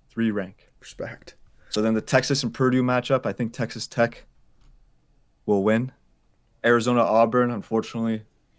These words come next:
Speaker 1: I think Arizona goes through. And your N C double A March Madness champion this year will be Arizona.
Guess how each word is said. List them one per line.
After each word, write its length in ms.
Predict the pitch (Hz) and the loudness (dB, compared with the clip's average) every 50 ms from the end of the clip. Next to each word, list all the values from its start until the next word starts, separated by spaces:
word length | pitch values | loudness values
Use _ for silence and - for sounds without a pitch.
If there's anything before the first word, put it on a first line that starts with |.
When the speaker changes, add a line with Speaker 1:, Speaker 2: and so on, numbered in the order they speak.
| _ _ _ _ _ _ _ _ _ _ _ _ _ _ _ _ _ | _ _ _ _ _ _ _ _ _ _ _ _ _ _ _ _ _
Speaker 1:
I 320 | _ _ _ _ _ _ | _ _ _ _ _ _
think 160 | _ 104 95 104 | _ -8 -6 -4
Arizona 360 | 101 101 98 98 101 101 101 | -4 -4 -4 -4 -6 -6 -6
goes 200 | 101 98 95 - | -6 -6 -8 -8
through. 300 | - 101 98 104 107 - _ _ - - - - _ _ _ _ | -6 -6 -4 -4 -4 -6 _ _ -20 -20 -20 -20 _ _ _ _
And 140 | 117 117 123 | -2 0 4
your 380 | 131 143 143 135 110 95 - - _ _ _ _ _ - - | 6 8 8 8 6 4 -2 -12 _ _ _ _ _ -4 0
N 120 | 123 127 | 0 0
C 120 | 123 - 123 | 0 0 0
double 280 | 127 123 113 120 120 | 0 0 2 2 0
A 160 | 117 110 101 - | 0 0 -4 -6
March 300 | - 101 113 113 113 - | -8 -6 -4 -4 -4 -4
Madness 320 | 117 110 110 110 107 101 - | -4 -4 -4 -4 -4 -6 -8
champion 380 | - - 113 110 107 113 104 | -10 -8 -6 -6 -6 -6 -8
this 220 | 104 104 - - - | -8 -8 -10 -10 -12
year 100 | 104 95 | -12 -10
will 160 | 104 104 107 | -10 -10 -8
be 280 | 101 113 107 98 - _ _ _ _ _ _ _ _ _ _ _ _ _ _ _ _ _ _ _ _ _ _ _ _ _ _ _ _ _ | -6 -4 -4 -6 -6 _ _ _ _ _ _ _ _ _ _ _ _ _ _ _ _ _ _ _ _ _ _ _ _ _ _ _ _ _
Arizona. 540 | 127 123 113 107 104 120 101 90 92 85 - | 2 2 2 2 2 0 0 0 -2 -8 -12